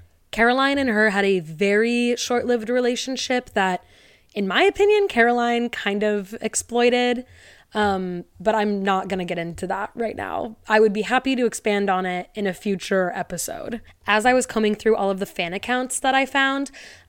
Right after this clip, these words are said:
I did find a picture from summer of twenty eighteen, July twentieth, twenty eighteen, I believe.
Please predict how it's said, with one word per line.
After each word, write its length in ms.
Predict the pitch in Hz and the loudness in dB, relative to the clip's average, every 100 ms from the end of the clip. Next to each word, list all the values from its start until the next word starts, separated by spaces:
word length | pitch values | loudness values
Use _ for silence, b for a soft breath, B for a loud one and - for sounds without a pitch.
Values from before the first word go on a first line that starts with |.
| - | -2
I 100 | 214 | 2
did 180 | 214 | 2
find 200 | 202 247 | 2 0
a 40 | 254 | 2
picture 560 | 262 254 294 277 277 - | -2 -2 2 4 2 0
from 560 | - 220 208 202 202 - _ _ _ _ _ _ | -4 0 2 0 -4 -6 _ _ _ _ _ _
summer 300 | - - 233 | -6 0 2
of 140 | 262 254 | 2 0
twenty 280 | - 240 | -2 0
eighteen, 640 | 220 220 - 226 220 233 208 | 0 -4 -6 -2 0 0 0
July 360 | 202 202 196 | 0 2 2
twentieth, 640 | 202 - 196 190 220 277 - | 0 -4 -6 -2 -2 -4 -6
twenty 280 | - 294 294 | -8 -4 -4
eighteen, 320 | 302 285 294 | -4 -6 -4
I 80 | 294 | -2
believe. 400 | 294 311 320 | -2 -2 -2